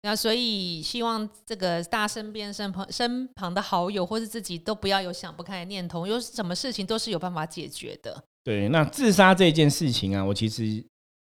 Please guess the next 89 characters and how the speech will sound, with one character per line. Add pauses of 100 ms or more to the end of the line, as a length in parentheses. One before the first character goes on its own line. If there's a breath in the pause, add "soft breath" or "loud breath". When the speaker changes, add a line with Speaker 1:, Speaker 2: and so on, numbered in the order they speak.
Speaker 2:
早
一
集
我
们
还，
再
来
好
好
聊
聊
自
杀
这
个
事
情。
就
是 (300 loud breath)
有
些
朋
友
会
问
说，
那
自
杀
是
不
是
会
陷
入
轮
回，
然
后
真
的
没
办
法
去
投
胎
吗
什
么
的？ (460 soft breath)
哦，
我
们
之
前
有
分
享
过
说， (380)
以
前
我
们
有
客
人
就
是
自
杀，
然
后
我
们
请
他
家
人
怎
么
去
招
魂
的
这
个